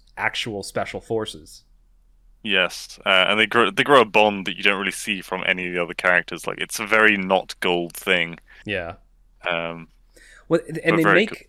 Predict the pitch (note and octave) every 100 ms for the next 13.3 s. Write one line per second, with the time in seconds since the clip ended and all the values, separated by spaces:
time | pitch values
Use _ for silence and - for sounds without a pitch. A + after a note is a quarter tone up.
0 | _ _ _ _ D3 E3+ G3 G#3 F3+ D#3+
1 | - C3 C#3 C3+ A#2 B2 C#3 A#2+ G#2 F2
2 | G#2 - G#2+ B2 A#2+ A#2 A2 A2+ G#2 F#2+
3 | A2 G#2 G2+ F#2 - A2+ A2 G2+ F#2+ F#2
4 | G2 - G#2+ F#2 - G#2 F2+ - C3 -
5 | A2 G2 - F2+ - - - - G#2+ -
6 | - C#3+ C#3+ B2 G#2+ G2+ F#2+ G#2 G#2+ -
7 | - G#2+ F#2+ F2+ G2 E2 - G2+ A2 G#2+
8 | G2 F2 F2+ G2 G2 E2 E2 _ _ _
9 | _ _ _ _ _ _ _ _ A#2 G#2
10 | G2 - G#2+ G#2 G2+ G#2 - - G#2+ G2+
11 | E2+ E2+ - G#2 A2 - _ _ _ _
12 | _ _ _ _ _ _ _ _ _ _
13 | - G#2 F#2